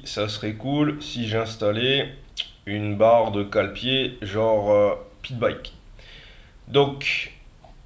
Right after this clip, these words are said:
ça m'aurait permis donc de récupérer la béquille. Alors, j'ai passé un temps fou pour, euh, faire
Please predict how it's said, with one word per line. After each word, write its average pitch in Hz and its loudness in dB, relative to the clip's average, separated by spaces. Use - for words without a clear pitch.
ça 117 0
m'aurait 123 2
permis 127 2
donc 113 -2
de 113 -4
récupérer 113 -4
la 98 -2
béquille. 147 -6
Alors, 92 -10
j'ai 110 -4
passé 131 0
un 139 2
temps 143 0
fou 165 -4
pour, 135 0
euh, 117 2
faire 139 0